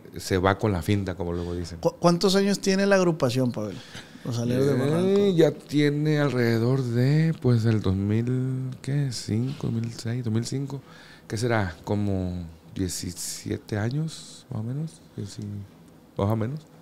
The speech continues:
Speaker 2: Te pregunto porque
Speaker 1: Dieciséis.
Speaker 2: e-, es una agrupación que ya tiene, pues, su sa-, su, su trayectoria, y es una s-, agrupación que se ha sabido mantener, pero no es una agrupación que, que yo no he sabido de que la agrupación entre en polémicas,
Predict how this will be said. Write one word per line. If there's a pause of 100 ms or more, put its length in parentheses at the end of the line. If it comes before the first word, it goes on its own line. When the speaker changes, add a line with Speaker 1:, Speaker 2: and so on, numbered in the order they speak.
(200)
Speaker 2:
Te
pregunto
porque
Speaker 1:
Dieciséis. (140)
Speaker 2:
e-,
es
una
agrupación
que
ya
tiene, (220)
pues,
su
sa-,
su,
su
trayectoria, (600)
y
es
una
s-,
agrupación
que
se
ha
sabido
mantener, (180)
pero
no
es
una
agrupación
que,
que (400)
yo
no
he
sabido
de
que
la
agrupación
entre
en
polémicas,